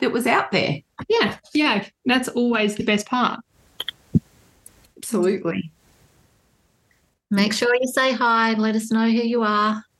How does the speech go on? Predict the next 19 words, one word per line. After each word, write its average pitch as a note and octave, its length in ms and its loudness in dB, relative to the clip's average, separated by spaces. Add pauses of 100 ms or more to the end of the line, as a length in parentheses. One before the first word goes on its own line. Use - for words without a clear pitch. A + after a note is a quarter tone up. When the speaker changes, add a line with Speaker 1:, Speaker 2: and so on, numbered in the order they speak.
(100)
Speaker 2:
Yeah. G3 360 0 (120)
Speaker 1:
Oh, - 260 0 (100)
hi, C5 300 2
Nicole. G#4+ 640 0 (580)
Hi, - 80 6 (180)
Tanya D4 260 2
Marie. B3+ 320 2 (420)
<laughs> - 640 -2 (360)
Speaker 3:
Hi. - 280 0 (220)
<laughs> - 240 0 (1080)
I'm G#4 160 0
here. D4+ 240 2 (520)
Speaker 1:
I D#4 40 0 (120)
can A#4+ 140 -2
see A#4+ 320 2
you're G4 260 2
on G#4 140 0
there. - 1300 -2
<laughs> - 80 -20